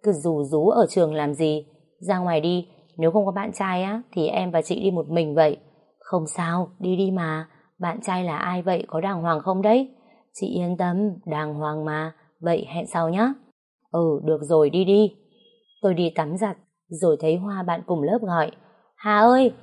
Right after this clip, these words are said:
có người cần gặp đấy." "Ai vậy, bố hay mẹ tao lên à?" "Không biết,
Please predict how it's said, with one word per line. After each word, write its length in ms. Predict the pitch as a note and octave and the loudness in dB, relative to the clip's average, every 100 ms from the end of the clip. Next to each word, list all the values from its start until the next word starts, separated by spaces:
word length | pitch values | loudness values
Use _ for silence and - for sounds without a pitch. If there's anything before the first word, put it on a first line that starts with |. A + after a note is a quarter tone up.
| - | -6
có 140 | F#3+ | 0
người 200 | A3 C4 | 4 8
cần 200 | A3 G3+ | 10 8
gặp 200 | G3 F#3+ | 6 2
đấy." 280 | G#3+ C#4 E4 - _ _ _ _ _ | 4 4 4 0 _ _ _ _ _
"Ai 220 | G3+ G#3 | -4 0
vậy, 360 | G3+ F#3+ E3+ F3 _ _ | 2 4 2 0 _ _
bố 160 | F3+ F3 | 2 4
hay 180 | G#3+ A#3 | 4 4
mẹ 200 | G#3+ - | 4 2
tao 140 | G3+ | 2
lên 280 | A3 A#3 A3+ | 6 6 6
à?" 280 | F#3+ D3+ - _ _ | 4 2 -2 _ _
"Không 280 | _ - E3 | _ -4 0
biết, 240 | E3+ A#3+ | 4 4